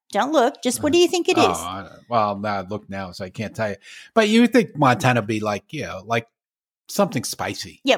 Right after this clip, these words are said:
Speaker 1: barbecue sauce or
Speaker 2: Yeah.
Speaker 1: hot sauce or something like that.
Speaker 2: Tartar sauce.
Speaker 1: It's
Speaker 2: They don't even eat, well, they
Speaker 1: Ah.
Speaker 2: do eat fish. It'd be catfish.
Speaker 1: But that's where it's like tartar sauce. There's some things that are wrong with that. It
Speaker 2: Yeah.
Speaker 1: cracked me up.
Speaker 2: Well, Nevada, Worcestershire sauce. Like,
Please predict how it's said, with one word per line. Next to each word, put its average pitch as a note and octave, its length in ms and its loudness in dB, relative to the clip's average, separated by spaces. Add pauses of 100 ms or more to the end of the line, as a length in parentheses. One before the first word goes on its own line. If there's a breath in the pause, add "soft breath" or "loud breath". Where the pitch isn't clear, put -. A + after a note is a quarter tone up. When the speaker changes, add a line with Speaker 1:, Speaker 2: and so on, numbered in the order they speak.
Speaker 1:
barbecue C#4+ 420 0
sauce B3 400 2
or G3+ 40 2
Speaker 2:
Yeah. F#3 60 2
Speaker 1:
hot A#3 260 4
sauce G#3 460 6
or F3+ 120 0
something A#3 280 0
like G#3+ 160 -2
that. A#3 220 0 (160)
Speaker 2:
Tartar A2+ 340 -4
sauce. F#2 320 -14
Speaker 1:
It's - 100 -12
Speaker 2:
They A#3 100 6
don't C4 180 4
even A3+ 180 0
eat, G3 180 0 (120)
well, C3 180 4
they A#2 100 2
Speaker 1:
Ah. - 80 6
Speaker 2:
do C#3+ 160 2
eat B2 120 0
fish. D3+ 280 -4
It'd G3+ 120 -8
be B3 80 -4
catfish. A3+ 640 -4 (140)
Speaker 1:
But F#4+ 160 -10
that's - 280 -6
where D5 100 4
it's D5 160 -4
like D#5 240 0
tartar C#5+ 320 4
sauce. C4 440 2 (340 soft breath)
There's B4 180 -2
some B4+ 140 -2
things C5+ 280 -2
that B4+ 100 2
are F#4+ 120 -2
wrong A#4 360 2
with F4+ 180 2
that. E4 480 2
It - 60 -18
Speaker 2:
Yeah. - 120 -8
Speaker 1:
cracked - 380 -4
me G#4 80 -8 (160)
up. - 120 0 (160)
Speaker 2:
Well, G3+ 140 0
Nevada, D#3 460 2
Worcestershire A#2 580 -6
sauce. - 400 -20
Like, C3 260 -20